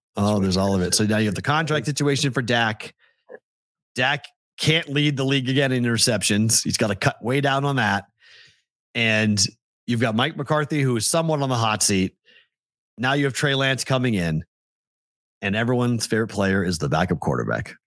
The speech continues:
Speaker 1: It's just crazy that they gave up on him because no one gives up on a top five pick this fast. Like, nobody goes, "We're, we're out. That's it."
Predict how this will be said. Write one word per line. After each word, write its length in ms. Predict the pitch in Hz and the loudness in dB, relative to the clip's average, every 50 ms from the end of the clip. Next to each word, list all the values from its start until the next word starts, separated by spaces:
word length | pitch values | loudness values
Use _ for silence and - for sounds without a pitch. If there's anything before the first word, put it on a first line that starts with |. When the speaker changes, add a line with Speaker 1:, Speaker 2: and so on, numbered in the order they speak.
| _ _ _ _ _ _ _ _ _ _ _ _ _ _ _ - | _ _ _ _ _ _ _ _ _ _ _ _ _ _ _ -4
Speaker 1:
It's 100 | 156 143 | -2 0
just 220 | 269 247 190 - | 0 0 -2 -2
crazy 340 | - 240 247 226 202 165 165 156 | -4 -2 0 0 0 0 0 0
that 180 | 143 143 113 | 0 -2 -2
they 100 | 139 135 | -2 -2
gave 200 | 123 139 135 127 | 0 0 0 0
up 200 | 135 135 110 113 | 0 0 0 0
on 120 | 98 82 73 | -2 -2 -2
him 80 | 69 | -2
because 400 | 69 - 101 - 117 101 101 - | -4 -2 0 0 0 0 -2 -4
no 340 | 135 135 143 165 190 190 190 | -2 0 2 2 2 2 2
one 320 | 190 190 185 175 180 165 | 0 0 0 -2 -2 -2
gives 260 | 139 156 156 143 117 139 | -2 0 0 0 0 0
up 220 | 135 127 - - - | -2 -2 -4 -6 -4
on 140 | 120 117 110 | -2 0 0
a 40 | |
top 300 | 107 - 127 113 110 - | 2 2 0 0 0 -2
five 180 | - 110 107 98 | -2 -2 -2 0
pick 200 | - 107 95 - | -2 -2 -2 -2
this 160 | - 90 82 - | -2 0 0 0
fast. 400 | - 87 71 - - - - - _ _ _ _ _ _ _ _ _ _ _ _ _ _ _ _ _ _ _ _ - | 0 0 0 0 0 -2 -2 -6 _ _ _ _ _ _ _ _ _ _ _ _ _ _ _ _ _ _ _ _ -6
Like, 160 | 101 101 85 | -6 -4 -2
nobody 720 | 110 123 143 151 160 170 165 143 139 131 123 117 110 104 | -2 0 2 2 2 2 0 0 -2 -2 0 0 -2 -2
goes, 380 | - 120 110 110 104 95 - - _ - - - | -2 -2 0 0 0 0 -2 -6 _ -20 -10 -4
"We're, 180 | - 147 143 139 | -2 -2 -2 -2
we're 120 | - 131 147 | -2 -2 0
out. 220 | 180 208 220 - - - - | 0 0 -2 -4 -8 -10 -8
That's 140 | 139 - - | -4 0 2
it." 140 | 214 214 | 2 0